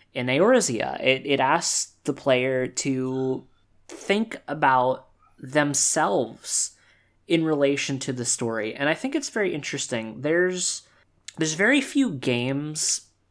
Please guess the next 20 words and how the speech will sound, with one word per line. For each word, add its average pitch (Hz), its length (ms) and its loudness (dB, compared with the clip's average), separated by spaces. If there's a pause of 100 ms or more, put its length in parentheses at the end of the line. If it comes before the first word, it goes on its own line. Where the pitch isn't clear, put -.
(260)
that 131 420 2
I 127 160 -2
feel 131 960 0
try 147 300 -2
and 135 200 -2
integrate 139 640 -2
a 123 80 -6
player 123 340 -2
character 120 680 -2
in 123 240 -4
the 123 60 -6
same 131 440 -4
way 120 300 -2
that 120 220 -6
Endwalker 131 580 -4
has 147 180 -6
tried 151 340 -4
to - 80 -12
do 175 200 -2
it. - 320 -10